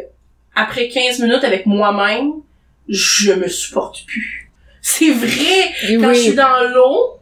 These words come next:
Speaker 1: comme je suis pas capable
Speaker 2: Mhm.
Speaker 1: d'arrêter de penser,
Speaker 2: Mhm.
Speaker 1: je suis pas capable de mettre mon cerveau à vide,
Speaker 2: Mhm.
Speaker 1: après quinze minutes dans l'eau, je suis comme, «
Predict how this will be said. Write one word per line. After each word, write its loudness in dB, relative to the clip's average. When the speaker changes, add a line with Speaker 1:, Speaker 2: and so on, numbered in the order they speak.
Speaker 1:
comme 0
je -2
suis -4
pas 2
capable 4
Speaker 2:
Mhm. 4
Speaker 1:
d'arrêter -2
de -16
penser, 0
Speaker 2:
Mhm. 2
Speaker 1:
je 2
suis 2
pas 2
capable 0
de 0
mettre 0
mon 2
cerveau 0
à 2
vide, 2
Speaker 2:
Mhm. 2
Speaker 1:
après 0
quinze 0
minutes 4
dans 2
l'eau, -2
je -6
suis -2
comme, « -2